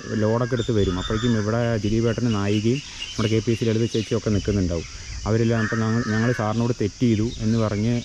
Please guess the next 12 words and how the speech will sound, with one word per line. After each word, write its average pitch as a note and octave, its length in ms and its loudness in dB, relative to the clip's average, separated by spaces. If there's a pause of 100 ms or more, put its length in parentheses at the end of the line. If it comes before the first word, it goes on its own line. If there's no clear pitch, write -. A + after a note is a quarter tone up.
ആ, G2 160 0
ദിലീപേട്ടൻ G#2+ 460 0
കാല് G2+ 240 0
പിടിക്കുന്നതും G2 460 0 (460)
അത് A#2 140 4
മുകളിൽ B2+ 260 4
നിന്നൊക്കെ D3 220 2
എടുത്തിട്ടുണ്ട് A#2 280 0
കേട്ടോ. F2+ 200 0
ഈ B2 360 0 (240)
പേരാലുകൾ C#3 580 2
അതിൽ B2+ 200 2